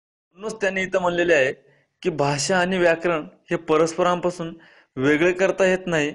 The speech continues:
ते परस्परांमध्ये व परस्परांवर अवलंबून असतात. त्यामुळं आपला व्याकरणाचे नियम जरी माहीत नसले तरी आपण त्याच नियमाने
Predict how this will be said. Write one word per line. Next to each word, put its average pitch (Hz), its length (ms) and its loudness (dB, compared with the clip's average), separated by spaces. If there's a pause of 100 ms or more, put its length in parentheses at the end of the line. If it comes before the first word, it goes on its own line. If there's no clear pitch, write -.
(420)
ते 185 60 4
परस्परांमध्ये 175 1040 2 (140)
व 190 80 0
परस्परांवर 185 800 2 (480)
अवलंबून 190 440 4
असतात. 131 300 0 (640)
त्यामुळं 165 400 4 (480)
आपला 202 140 2
व्याकरणाचे 214 560 2
नियम 196 300 0
जरी 214 180 2
माहीत 190 280 2
नसले 156 280 -4 (840)
तरी 180 180 4
आपण 196 360 0 (520)
त्याच 208 280 2
नियमाने 208 600 -2